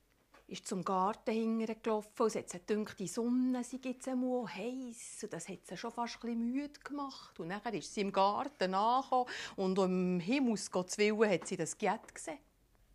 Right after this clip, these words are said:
Schon nur der Anblick hat sie erschöpft. Dann hat sie noch gemerkt, dass sie das Häckerli hat vergessen hatte. Und sie hat sich vorgestellt, wie sie wieder den ganzen Weg ins Haus zurück müsste.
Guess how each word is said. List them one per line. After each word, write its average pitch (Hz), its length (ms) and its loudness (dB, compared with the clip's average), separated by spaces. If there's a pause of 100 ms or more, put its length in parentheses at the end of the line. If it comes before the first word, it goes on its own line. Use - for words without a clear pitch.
(500)
Schon 254 200 2
nur 262 180 6
der 254 160 8
Anblick 233 560 6 (320)
hat 190 220 -2
sie - 100 -4
erschöpft. - 640 -6 (2250)
Dann 233 100 4
hat 214 100 0
sie 208 100 0
noch 202 140 2
gemerkt, 208 320 0
dass 190 140 -4
sie 202 100 -4
das - 100 -8
Häckerli 226 480 4
hat 214 200 2
vergessen 233 580 0
hatte. 240 300 -2 (2250)
Und 226 120 -2
sie 247 60 10
hat 233 100 6
sich 233 120 0
vorgestellt, 226 480 4
wie 208 60 0
sie 202 160 0
wieder 208 160 0
den - 140 -10 (100)
ganzen 233 680 4
Weg 233 340 4
ins - 240 -8
Haus 240 340 -2
zurück 240 400 -4
müsste. 240 580 -2